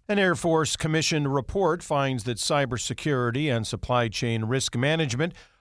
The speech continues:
are often at odds with each other, and just adding those together can increase cyber-related risks. Researchers say there are trade-offs, and understanding those trade-offs will help the Defense Department to better secure its defense industrial product supply.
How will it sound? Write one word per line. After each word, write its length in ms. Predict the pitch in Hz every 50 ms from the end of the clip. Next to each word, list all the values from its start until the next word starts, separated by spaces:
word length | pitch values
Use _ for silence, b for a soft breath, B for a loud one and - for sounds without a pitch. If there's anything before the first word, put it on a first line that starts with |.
| B B -
are 160 | 156 165 170
often 320 | 170 170 156 - 180 170
at 80 | 180 185
odds 320 | 202 214 220 220 190 143
with 100 | 147 143
each 220 | 135 127 110 - 143
other, 320 | 127 113 113 117 139 147 B B B B B _
and 160 | 156 156 143
just 240 | 127 147 127 - -
adding 320 | - 151 170 160 160 147 143
those 260 | 143 139 135 127 -
together 480 | - 135 120 127 180 190 151 147 156 165
can 160 | - - 147
increase 560 | 147 139 127 - - 226 196 170 170 - -
cyber-related 800 | - 156 151 156 151 165 165 165 170 160 143 135 131 127 143 135
risks. 520 | 147 156 143 123 - - - - - - B B B B B _
Researchers 640 | 147 170 170 147 - 165 151 139 - - 139 131 -
say 300 | - 143 131 131 147 156
there 220 | 143 135 127 120
are 120 | 117 113 104
trade-offs, 760 | - - - 185 208 190 139 123 117 120 139 - - - B B B B -
and 140 | 131 131 131
understanding 720 | 127 127 120 120 113 - - 202 208 208 185 160 143 135
those 240 | 123 131 131 123 -
trade-offs 640 | - - 143 131 123 113 113 113 117 123 - - -
will 120 | 123 117
help 240 | 127 127 123 - -
the 100 | 127 113
Defense 320 | 117 - 131 127 113 -
Department 500 | - 120 - - 123 120 110 113 117 110
to 60 | -
better 280 | 110 104 120 120 113 110
secure 600 | 101 - - 110 - - - 160 143 127 120 117
its 160 | 110 - -
defense 420 | - 123 - 127 123 117 113 - 131
industrial 640 | 120 113 101 139 139 131 - - - 120 113 110
product 480 | 107 - - 131 117 107 107 104 95 -
supply. 640 | - 110 - - 139 135 135 127 110 98 92 -